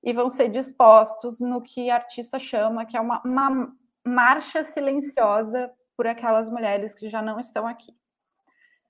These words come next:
Ah, e é o vermelho simbólico dessa marcha de sangue. A primeira intervenção vai ser justamente nessa avenida que atravessa Ciudad Juárez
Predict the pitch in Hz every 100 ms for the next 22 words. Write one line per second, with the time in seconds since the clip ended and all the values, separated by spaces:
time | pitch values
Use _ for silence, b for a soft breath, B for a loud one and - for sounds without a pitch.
0 | _ - 190 190 190 185 - - _ -
1 | 220 208 208 214 208 208 220 220 202 202
2 | 208 208 - 240 196 190 196 208 202 185
3 | 226 220 175 - 202 190 - 190 185 -
4 | - _ - 175 - 214 208 190 196 190
5 | 175 - 202 196 180 180 180 - 185 175
6 | 175 - _ _ _ _ 180 180 170 175
7 | - 190 175 175 170 170 _ _ _ _
8 | - 196 196 208 196 196 208 185 - 202
9 | 190 196 190 185 185 175 - 175 170 _
10 | - 180 196 175 180 175 180 - 175 175
11 | _ - 202 180 175 180 185 175 170 170
12 | - -